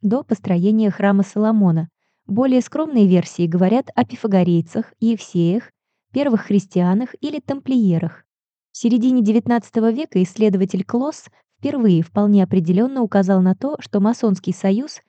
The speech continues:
возник из братства вольных каменщиков или средневековых строительных артелей. В эпоху готики возведение громадных церковных зданий длилось столетия.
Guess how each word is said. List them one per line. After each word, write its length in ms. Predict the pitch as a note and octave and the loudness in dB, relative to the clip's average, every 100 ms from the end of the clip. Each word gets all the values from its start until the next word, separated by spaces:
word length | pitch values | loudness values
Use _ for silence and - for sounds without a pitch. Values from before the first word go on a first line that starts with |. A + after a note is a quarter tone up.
| _ _ | _ _
возник 440 | G3 G3+ G3 D#4+ - | 0 2 2 -2 -6
из 200 | G#3+ F#3 | -4 -2
братства 480 | G3+ B3 - G#3 | -2 -2 -2 0
вольных 360 | F#3+ A3+ C4 B3+ | 2 2 -2 -6
каменщиков 640 | - G#3+ E3 E3 - - - _ _ _ | 0 2 2 -2 -10 -16 -18 _ _ _
или 180 | D4 D#4 | -8 -8
средневековых 800 | - G3+ F3+ F3+ F3 C4 C#4 C4+ | -6 -4 0 0 0 -2 -4 -10
строительных 720 | _ F#3+ F#3 F#3+ G3+ G3+ - | _ 0 0 0 0 0 0
артелей. 600 | - G#3 - G3 E3 D#3 _ _ _ _ _ _ | -4 -4 0 0 2 -2 _ _ _ _ _ _
В 140 | G3+ | -4
эпоху 340 | A3+ C4+ C4 A#3+ | -2 -4 -4 -4
готики 640 | A3 D#4+ A3 F#3+ F3+ - | -4 -4 -6 -2 -4 -4
возведение 680 | F#3+ G#3 G3 A3+ C4 B3 A3 | -4 -4 -2 -2 0 2 0
громадных 540 | F#3 A3+ A#3+ G#3 F#3+ | 2 0 0 0 -2
церковных 520 | - A3 - A3+ G3+ F#3 | -4 -6 0 0 2 0
зданий 400 | F3+ C4 C#4 F#3+ | -2 -2 0 0
длилось 460 | F3 A#3 B3 - - | 0 -2 -4 -8 -20
столетия. 760 | - C4 C4 G#3 - F3 E3+ | -10 -6 -2 -2 -2 -6 -6